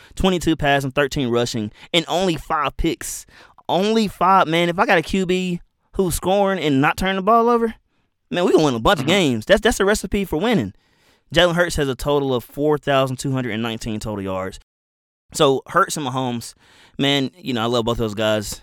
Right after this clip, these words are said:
Speaker 1: And if I had to go with one this year, it has to be Jalen Hurts, man. You know, this is a guy who was at Alabama. You know, the way it transpired there, he's booted for Tua,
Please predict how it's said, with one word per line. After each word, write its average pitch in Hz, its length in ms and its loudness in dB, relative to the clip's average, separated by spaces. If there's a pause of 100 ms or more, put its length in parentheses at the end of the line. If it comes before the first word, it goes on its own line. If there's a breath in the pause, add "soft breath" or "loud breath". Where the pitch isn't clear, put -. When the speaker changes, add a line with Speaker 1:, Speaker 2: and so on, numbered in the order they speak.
(220)
Speaker 1:
And 98 340 -6
if 117 140 -6
I 117 100 -4
had 127 200 -4
to 113 60 -4
go 123 220 0
with 120 200 0
one 107 480 -6
this 127 260 -4
year, 110 400 -2 (960)
it 120 120 -4
has 131 220 4
to 135 80 -12
be 117 160 -2
Jalen 98 360 -4
Hurts, 87 320 -12
man. 82 400 -12
You 110 160 -4
know, 87 140 -4
this 110 340 -2
is 143 80 -6
a 127 80 -2
guy 117 320 0
who 120 200 -2
was 107 200 -2
at 120 120 -4
Alabama. 110 680 -4 (580 soft breath)
You 98 120 -8
know, 71 240 -14
the 101 100 -10
way 127 400 2
it 113 120 -2
transpired 127 640 -2
there, 117 260 -2
he's 127 260 -4
booted 135 360 0
for 123 120 -4
Tua, 113 540 2